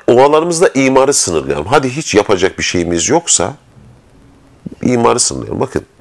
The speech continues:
Türkiye'nin nüfusu iki bin yılından iki bin yirmi üç yılına kadar altmış iki milyondan seksen beş milyona çıkmış.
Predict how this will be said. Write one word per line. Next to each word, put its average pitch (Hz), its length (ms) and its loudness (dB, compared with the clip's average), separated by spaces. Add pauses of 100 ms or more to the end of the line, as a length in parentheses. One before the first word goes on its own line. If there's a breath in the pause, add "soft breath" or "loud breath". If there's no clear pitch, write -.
(1200 loud breath)
Türkiye'nin 101 520 -2
nüfusu 101 440 -2
iki - 220 -6
bin 107 140 -2
yılından 71 380 -4
iki - 240 -8
bin 80 120 -4
yirmi 82 240 -6
üç 107 220 -8
yılına 64 220 -8
kadar - 300 -10
altmış - 360 -6
iki - 140 -10
milyondan 65 520 -6
seksen - 460 -6
beş - 200 -8
milyona - 240 -12
çıkmış. - 540 -14